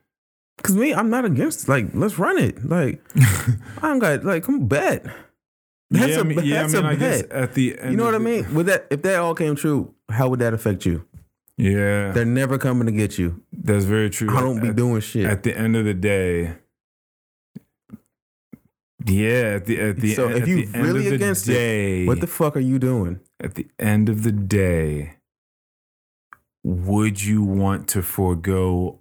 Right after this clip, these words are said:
Speaker 2: all, all forms of privacy so that
Speaker 1: Now, it doesn't have
Speaker 2: people
Speaker 1: to.
Speaker 2: could be, well, it would, it's, no, 'cause it
Speaker 1: I
Speaker 2: would,
Speaker 1: mean, it
Speaker 2: it
Speaker 1: would get
Speaker 2: would,
Speaker 1: there.
Speaker 2: it would
Speaker 1: It
Speaker 2: get
Speaker 1: would, it would
Speaker 2: pushed
Speaker 1: get,
Speaker 2: to
Speaker 1: it's
Speaker 2: the
Speaker 1: going to,
Speaker 2: point,
Speaker 1: it would get there.
Speaker 2: yeah, where it's just complete transparency.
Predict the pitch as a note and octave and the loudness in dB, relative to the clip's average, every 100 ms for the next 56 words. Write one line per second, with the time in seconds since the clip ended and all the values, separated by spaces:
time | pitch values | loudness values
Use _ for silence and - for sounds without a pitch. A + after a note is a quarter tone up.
0 | - F#2+ F#2+ G#2+ A2 A2+ A#2+ A#2+ _ _ | -6 -2 0 0 0 0 -2 -4 _ _
1 | _ _ - - - G#2 A2 A2+ A#2 A2+ | _ _ -12 -10 -4 0 0 0 0 -2
2 | - A#2+ A2+ A2 G2+ G#2 F#2 A2 G2 F2+ | -2 0 2 0 0 -2 -2 -2 0 0
3 | E2+ - D#2+ D2 D#2 _ _ _ _ _ | 0 -2 -2 -4 -8 _ _ _ _ _
4 | _ _ _ _ - - - G2 F#2 F2 | _ _ _ _ -6 -4 0 2 2 2
5 | F2 E2+ D#2+ - _ _ _ - C3+ B2+ | 0 0 -4 -8 _ _ _ 0 0 2
6 | D3+ D3+ A2+ A#2+ G#2+ F#2+ A2 F#2 G2+ G2 | -2 0 0 0 -2 -2 -2 0 0 0
7 | F#2+ A2 G#2+ A#2+ B2+ A#2+ B2+ C#3+ B2+ A#2 | 0 -2 -2 0 0 0 0 0 -2 -2
8 | A2 - A#2 B2+ C3 B2 A2 A#2+ C#3 C3+ | -4 -2 0 0 0 0 0 0 0 2
9 | D#3 G3 - - C#3+ C3 B2 - C#4 - | 0 0 -2 -2 0 0 0 0 -2 0
10 | D3 - - C#3+ B2 A2+ A#3+ B2+ C#3 E3 | 0 0 -2 0 0 0 0 0 0 -2
11 | C#4 E3+ D#3 D#3 - C3 B2+ B2 A2 A2 | -2 -2 0 -2 -2 -2 0 2 2 2
12 | A2 G#2 A2+ G2+ - A2+ F#2+ - - A#2+ | 0 0 0 -2 0 0 0 -4 -2 0
13 | B2 A#2 A#2 - G#2 G2+ - G#2+ G2+ F2 | 2 0 -2 -2 2 2 0 0 2 0
14 | - - | -2 -6